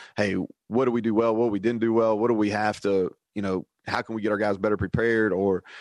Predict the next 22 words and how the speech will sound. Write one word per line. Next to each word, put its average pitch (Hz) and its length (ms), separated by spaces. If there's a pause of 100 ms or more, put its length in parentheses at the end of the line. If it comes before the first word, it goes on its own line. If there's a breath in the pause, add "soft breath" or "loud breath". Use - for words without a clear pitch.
(120)
is - 80
there 98 60
a 95 40
certain 120 260
opponent 117 340
that's 101 160
giving 104 180
us 101 140
issues 117 500
that 95 140
we've 104 160
gotta 101 160
do 101 140
some, 95 420
some 101 160
different 98 280
things 110 280
against, 107 480
and, 98 280
and 101 140
we 101 80
can, 92 320